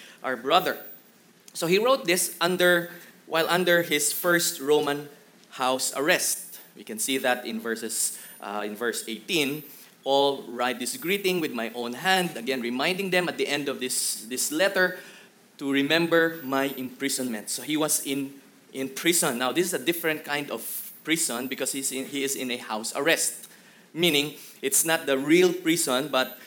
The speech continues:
he is actually free to receive guests, visitors, and he has this own, like, apartment where he can stay and he can talk and he can receive guests.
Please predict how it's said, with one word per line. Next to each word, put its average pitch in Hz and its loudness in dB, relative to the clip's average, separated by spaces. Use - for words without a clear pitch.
he 151 0
is 147 0
actually 135 -2
free - -2
to 139 -6
receive 123 -2
guests, 208 0
visitors, 160 0
and 131 -2
he 135 0
has 127 0
this 123 -2
own, 170 4
like, 135 0
apartment 160 0
where 123 -2
he 123 -6
can 120 -4
stay 180 2
and 131 -4
he 135 2
can 123 -2
talk 170 2
and 127 -4
he 139 -2
can 127 -4
receive 139 0
guests. - 0